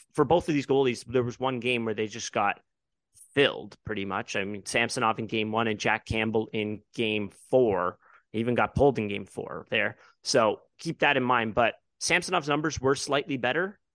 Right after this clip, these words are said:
Uh, nine, nine hundred save percentage, uh, goal saved above expected. He was a minus point three six. Jack Campbell was a minus point, one point oh nine. Um, so the numbers were close,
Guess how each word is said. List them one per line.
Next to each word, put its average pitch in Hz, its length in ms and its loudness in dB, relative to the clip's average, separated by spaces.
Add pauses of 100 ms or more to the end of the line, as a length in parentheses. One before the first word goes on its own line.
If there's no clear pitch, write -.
Uh, 110 200 0
nine, 139 360 2 (120)
nine 147 280 -2
hundred 151 280 -4
save 139 240 0
percentage, 139 580 0 (460)
uh, 107 320 0 (160)
goal 131 180 4
saved 139 320 0
above 127 240 2
expected. 131 760 -4
He - 360 -6
was 120 180 -2
a 110 240 2 (480)
minus 120 540 -2
point 123 340 -2 (220)
three 123 300 -6
six. - 500 -4
Jack - 280 -2
Campbell 120 280 -2
was 117 160 -4
a 104 60 -4
minus 113 420 -4
point, - 320 -8
one 120 340 0
point 117 300 -6
oh 117 160 0
nine. 123 480 -2 (520)
Um, 95 360 0 (600)
so 185 240 4 (260)
the 185 160 4
numbers 208 340 2
were 156 80 2
close, 147 640 0